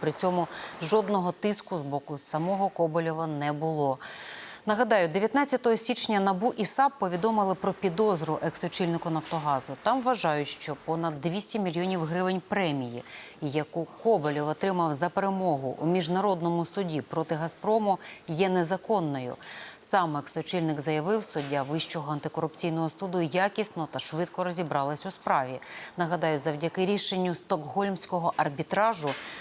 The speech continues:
Україна змогла відібрати у «Газпрому» майже п'ять мільярдів доларів. Та прокурори готуються оскаржувати рішення вакс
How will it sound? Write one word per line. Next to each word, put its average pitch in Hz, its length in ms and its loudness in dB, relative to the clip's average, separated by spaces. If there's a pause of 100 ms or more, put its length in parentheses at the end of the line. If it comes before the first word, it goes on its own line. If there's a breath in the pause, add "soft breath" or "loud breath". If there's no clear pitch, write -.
(120 loud breath)
Україна 196 500 4
змогла 190 380 2
відібрати 180 640 2
у 165 60 2
«Газпрому» 175 640 0 (240 loud breath)
майже 180 320 2
п'ять 196 480 0
мільярдів 170 720 0
доларів. 160 440 0 (120)
Та 147 140 2
прокурори 170 560 0
готуються 147 600 -4
оскаржувати 143 840 0
рішення 131 420 -4
вакс 156 380 2